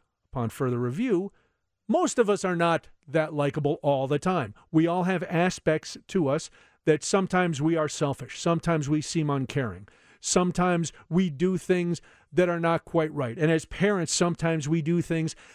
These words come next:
that are difficult for our children.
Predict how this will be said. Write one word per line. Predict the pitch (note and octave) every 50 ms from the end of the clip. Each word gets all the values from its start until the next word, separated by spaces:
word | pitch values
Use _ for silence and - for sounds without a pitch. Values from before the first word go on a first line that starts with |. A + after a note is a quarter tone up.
| - _
that | C#3+ C#3 F#3+ F#3 F3+ - _ _ _ _ _ _ _ _ _ _ _ _ _ -
are | F3 F#3 F3+
difficult | E3 C3 A#2+ F#3+ F#3 - F#3+ D#3+ - F3 D#3
for | - - E3+ D#3+ D#3 D3+
our | D#3 D#3
children. | C#3+ - - E3 E3 D#3 B2+ G#2+ G2 -